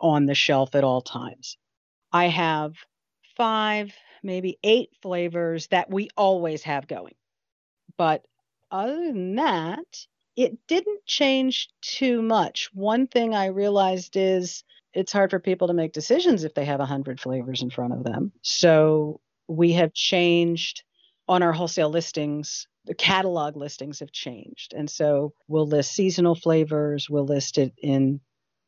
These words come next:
flavor groupings rather than just a list. So now we're grouping the flavors. So if you're looking for spring flavors, here's the seasonal five that we do. If you're looking for fruit flavors, here's, like, ten that we do. Letting folks know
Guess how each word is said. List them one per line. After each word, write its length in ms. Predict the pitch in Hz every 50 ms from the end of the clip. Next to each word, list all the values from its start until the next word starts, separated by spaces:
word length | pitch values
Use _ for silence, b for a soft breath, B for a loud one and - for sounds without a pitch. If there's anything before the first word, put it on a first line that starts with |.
| _ -
flavor 300 | 214 208 196 180 175 170
groupings 640 | 151 147 156 160 160 151 - 135 120 123 - -
rather 280 | 160 147 143 139 139 143
than 180 | 147 143 139 139
just 380 | 147 143 139 - - - - _ _ _ _ _ _ _ _ _ -
a 120 | 160 151
list. 540 | 151 151 151 160 160 - - - - - - _ _ _ _ _ _ _ _
So 160 | - - 170
now 280 | 156 151 151 143 139 135
we're 160 | 135 139 135
grouping 680 | 143 143 160 160 170 175 170 170 165 135 127 120 127 131 - -
the 60 | 143
flavors. 640 | - 147 135 127 123 117 104 78 - - - - _ _ _ _ _ _ _
So 520 | - - 156 147 139 131 131 127 127 131 _ -
if 160 | 147 - -
you're 120 | 165 170 165
looking 260 | 165 165 - 151 147
for 100 | - 143
spring 340 | - - - 165 156 151 143
flavors, 640 | - 247 262 247 226 202 196 180 180 170 - - _ _ _ _
here's 300 | _ - 175 175 170 165
the 100 | - 165
seasonal 460 | - - 175 170 160 - 165 151 143
five 460 | - - 156 139 135 131 135 139 139
that 100 | 143 135
we 120 | - 143 143
do. 280 | - 117 110 78 64
If 160 | 62 - - -
you're 120 | 147 151
looking 360 | 143 143 143 - 139 135 139
for 200 | 135 - - 127
fruit 300 | - - 247 254 233 - _
flavors, 540 | - 147 135 127 123 - 110 107 95 - -
here's, 420 | - 139 131 127 127 - - - -
like, 180 | 143 135 - -
ten 380 | - - - 156 143 135 127 131
that 120 | 131 92
we 140 | 110 139 135
do. 360 | - 127 113 92 76 - - _ _ _ _ _ _ _ _
Letting 420 | 190 175 190 190 190 190 196 175
folks 360 | - 202 180 175 175 - -
know 480 | 339 320 269 247 233 220 220 220 214